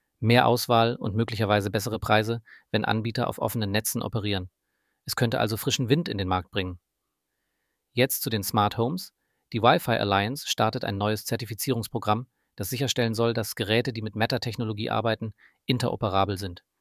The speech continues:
Wenn Hersteller ihre Produkte an diese Standards anpassen, profitieren sie als Verbraucher von zuverlässigeren Smart Home Geräten, die besser zusammenarbeiten.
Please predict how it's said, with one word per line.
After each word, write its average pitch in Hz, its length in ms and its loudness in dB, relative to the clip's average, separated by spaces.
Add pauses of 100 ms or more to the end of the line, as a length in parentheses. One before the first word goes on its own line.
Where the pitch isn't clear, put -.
(360)
Wenn 107 100 0
Hersteller 120 420 2
ihre 110 140 -4
Produkte 120 340 -2
an 110 80 -4
diese 110 160 -8
Standards 107 360 -2
anpassen, 120 520 -2 (300)
profitieren 120 480 -2
sie 107 140 -4
als - 100 -4
Verbraucher 110 460 2
von 101 160 -6
zuverlässigeren 107 640 -2
Smart 110 320 0
Home 107 140 0
Geräten, 101 420 -2 (340)
die 113 80 -8
besser 110 240 -2
zusammenarbeiten. 98 800 -4